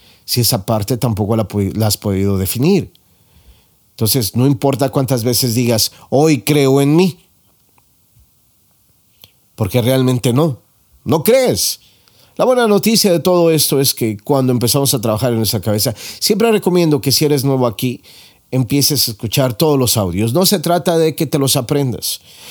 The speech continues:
Si hay cosas a los que no le encuentras sentido en Mentalidad para Emprendedores, Máquinas Bestias Reales, en Spotify y en Apple Music, si no está en tu región, y en diferentes plataformas, una de ellas YouTube, empieza escuchando, empieza escuchando mientras entrenas, mientras corres,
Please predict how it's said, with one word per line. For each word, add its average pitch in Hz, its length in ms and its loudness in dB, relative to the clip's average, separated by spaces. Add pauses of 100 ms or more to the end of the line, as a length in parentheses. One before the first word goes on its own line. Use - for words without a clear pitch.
(120)
Si - 140 0
hay 170 120 2
cosas 170 400 2
a 147 60 2
los 147 160 0
que 151 100 -2
no 147 120 2
le 147 80 0
encuentras 127 420 -2
sentido 120 400 0
en 113 60 0
Mentalidad 113 480 0
para 117 120 -2
Emprendedores, 110 640 0
Máquinas 107 340 -2
Bestias 113 320 0
Reales, 110 420 0 (300)
en 262 220 2
Spotify 202 560 2
y 156 280 2
en 143 140 2
Apple 127 280 0
Music, 104 520 0
si - 240 0
no 113 180 0
está 104 180 -2
en 104 80 -2
tu 120 100 -2
región, 131 360 -2 (300)
y 123 80 0
en 127 80 2
diferentes 123 420 0
plataformas, 143 680 0
una 113 180 0
de 107 160 0
ellas 101 380 -2
YouTube, 131 480 0 (1900)
empieza 120 420 -2
escuchando, 104 480 -2
empieza 131 360 0
escuchando 107 500 -2
mientras 143 460 0
entrenas, 113 540 -2
mientras 135 400 -2
corres, 113 460 -2